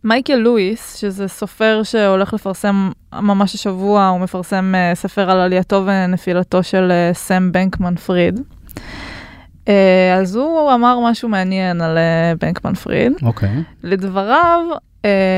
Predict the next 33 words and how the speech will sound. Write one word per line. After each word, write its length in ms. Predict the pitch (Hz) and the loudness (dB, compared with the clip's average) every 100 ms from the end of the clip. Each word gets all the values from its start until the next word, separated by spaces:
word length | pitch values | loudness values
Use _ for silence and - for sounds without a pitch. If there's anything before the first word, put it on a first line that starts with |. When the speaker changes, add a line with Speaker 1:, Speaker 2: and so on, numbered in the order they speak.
| 185 185 190 | 0 -2 -6
Speaker 1:
לא 220 | - 240 269 | -4 0 0
תהיה 220 | 302 269 | 2 4
לו 380 | 226 208 196 180 | 4 2 -2 -2
בעיה 220 | 190 190 202 | 2 4 2
גדולה 640 | 190 175 175 185 180 175 - | 2 2 4 2 2 -2 -6
לשרוד, 280 | 190 175 - - | -10 -8 -8 -8
זאת 120 | 214 | -4
אומרת, 200 | 214 208 | -2 -2
תהיה 200 | 247 262 | 0 2
לו 120 | 320 | 4
בעיה 200 | 208 185 | 4 2
גדולה 520 | 185 180 180 180 180 180 | 0 0 0 2 0 -2
בכלא, 540 | 185 - 185 180 254 | -6 -4 -2 0 0
אבל 200 | 285 202 | 2 2
הבעיה 300 | 190 190 214 | 2 4 4
היא 100 | 240 226 | 4 4
לא 100 | 226 | 2
הכלא 400 | - 220 196 180 | 0 -2 0 0
עצמו, 640 | 170 - 196 190 226 392 - - - - | -2 -2 0 2 2 2 -4 -20 -8 0
אלא 220 | 190 190 190 185 - | 2 4 2 0 -4
זה 180 | 190 214 | -2 -2
שלא 260 | - 202 | 0 0
יהיה 120 | 196 190 | 2 2
לו 80 | |
חיבור 380 | 190 202 175 185 | 0 -2 -2 0
לאינטרנט. 680 | 175 - 185 - - 202 - | 0 0 -4 -6 -8 -10 -16
Speaker 2:
Mm-hmm. 260 | - - 123 110 98 110 - - - - - | -20 -2 4 4 4 -2 -8 -18 -20 -20 -8
Speaker 1:
אומר 220 | 190 214 | -2 0
שאם 200 | 220 214 220 | 2 2 4
היה 160 | 226 | 4
לו 80 | 247 | 4
חיבור 340 | - 208 214 214 | 0 -2 0 0
לאינטרנט, 680 | 220 233 254 262 208 - | 2 2 4 4 2 -2